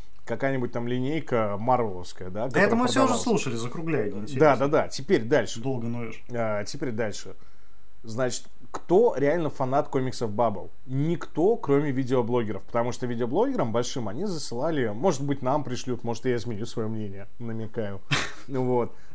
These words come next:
Speaker 1: Но они засылали огромные коробки там со своими комиксами, с мерчем и так далее. Ну, то есть там, к-, ну, блогеры распаковывали, да, типа, "О, какие крутые комиксы,
Speaker 2: Да, да,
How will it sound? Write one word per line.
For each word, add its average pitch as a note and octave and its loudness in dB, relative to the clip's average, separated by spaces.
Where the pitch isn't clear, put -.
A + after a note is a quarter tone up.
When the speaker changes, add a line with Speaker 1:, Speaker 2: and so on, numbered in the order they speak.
Speaker 1:
Но C#3 2
они E3 2
засылали F#3+ 0
огромные C#3 2
коробки B2+ -2
там G#2+ -2
со - -4
своими B2+ 0
комиксами, C#3 2
с - -4
мерчем A#2+ -2
и - -4
так G#2+ -4
далее. B2+ 0
Ну, A2 -4
то A2 -4
есть G#2+ -4
там, F#2+ -4
к-, - -6
ну, B2 0
блогеры B2+ 4
распаковывали, D3 2
да, C3+ 4
типа, - -4
"О, C#3+ 0
какие A#2 -6
крутые B2 -2
комиксы, E3 -2
Speaker 2:
Да, B2 -2
да, A3+ 8